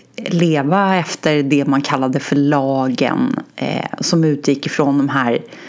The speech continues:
budorden som Mose tog emot, sägs det, på det där berget från Gud. Och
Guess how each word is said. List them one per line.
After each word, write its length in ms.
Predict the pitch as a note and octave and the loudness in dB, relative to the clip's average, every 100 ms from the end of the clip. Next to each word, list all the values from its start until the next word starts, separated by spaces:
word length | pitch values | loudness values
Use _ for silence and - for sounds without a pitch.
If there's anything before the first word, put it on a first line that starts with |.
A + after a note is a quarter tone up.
| - - - - - - - _ _ _ _ _ - _ _ _ _ _ _ _ _ _ _ _ _ _ _ _ - | -18 -20 -20 -20 -20 -20 -20 _ _ _ _ _ -20 _ _ _ _ _ _ _ _ _ _ _ _ _ _ _ 0
budorden 680 | E3+ D3+ D3+ D3 D#3+ D3 | 2 2 2 2 2 2
som 160 | C#3+ D#3+ | 2 2
Mose 600 | D#3 D3 C3+ - C3+ B2 | 2 2 0 0 0 0
tog 300 | A2 D3 C#3 | 0 0 2
emot, 440 | C#3+ C#3 B2+ B2+ | 2 2 2 -2
sägs 400 | - D3 C3+ B2 | -2 0 0 -2
det, 120 | - C#3 | -4 -4
på 220 | - C#3+ | 0 0
det 60 | |
där 180 | C3 C3 | 0 0
berget 580 | B2+ C3+ - C3+ - - | 0 -2 0 0 -2 -4
från 260 | - - C#3 | -4 -2 2
Gud. 440 | C#3 B2+ - - - - - | 2 0 -2 -4 -8 -10 -2
Och 380 | E3+ D#3+ - | 0 0 -6